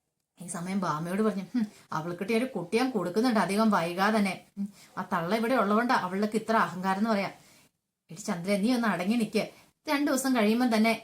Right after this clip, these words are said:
നിന്റെ അമ്മ അങ്ങോട്ട് പോകത്തില്ലേ, പിന്നെ നിന്റെ സാമ്രാജ്യമല്ലേ, എന്ത് ചെയ്താലും ആദ്യം ചോദിക്കാനും പറയാനൊന്നും ഇല്ലല്ലോ" എന്ന് പറയണം. "അത് മാത്രം എൻ്റെ ഒരു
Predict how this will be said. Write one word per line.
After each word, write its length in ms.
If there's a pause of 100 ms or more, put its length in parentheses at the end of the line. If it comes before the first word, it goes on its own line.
(240)
നിന്റെ 200
അമ്മ 180
അങ്ങോട്ട് 240
പോകത്തില്ലേ, 540
പിന്നെ 220
നിന്റെ 280
സാമ്രാജ്യമല്ലേ, 800
എന്ത് 280
ചെയ്താലും 360
ആദ്യം 280
ചോദിക്കാനും 500
പറയാനൊന്നും 460
ഇല്ലല്ലോ" 280
എന്ന് 120
പറയണം. 280 (500)
"അത് 200
മാത്രം 380
എൻ്റെ 200
ഒരു 120